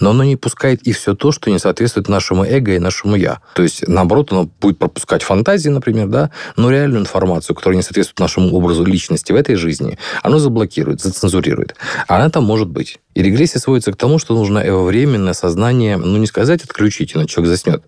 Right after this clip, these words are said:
но сделать его менее подвижным, сделать его менее властным. То есть позволить человеку находиться в состоянии сознания, при котором цензура у него неэффективна. А здесь есть очень интересная вилка.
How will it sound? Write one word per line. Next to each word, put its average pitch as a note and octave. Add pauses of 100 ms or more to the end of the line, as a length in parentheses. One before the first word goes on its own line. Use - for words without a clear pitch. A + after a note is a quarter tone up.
но F#2
сделать C#3
его F#2+
менее G2
подвижным, D2+ (200)
сделать G2+
его G2+
менее F#2
властным. - (120)
То -
есть D#2+
позволить G#2+
человеку G#2
находиться F2+
в -
состоянии E2
сознания, A#2+
при F2
котором E2+
цензура G2
у E2+
него F2+ (240)
неэффективна. F2 (300)
А E2+
здесь A#2
есть C#3
очень G#2
интересная F#2+
вилка. E2+